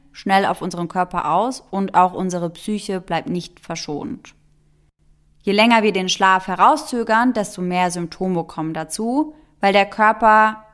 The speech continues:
damit einfach signalisieren will, „Hey, du brauchst Schlaf.“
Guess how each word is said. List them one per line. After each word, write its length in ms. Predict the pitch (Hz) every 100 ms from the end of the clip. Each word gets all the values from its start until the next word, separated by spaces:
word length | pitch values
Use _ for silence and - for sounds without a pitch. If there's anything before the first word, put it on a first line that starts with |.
| -
damit 400 | 185 202 208 -
einfach 240 | 190 202
signalisieren 760 | 202 - 190 185 175 190 190
will, 280 | 185 185 185 -
„Hey, 440 | - 180 175 185 190 _ _
du 100 | 180
brauchst 600 | - 165 170 170 165 - _ _
Schlaf.“ 520 | - 139 131 143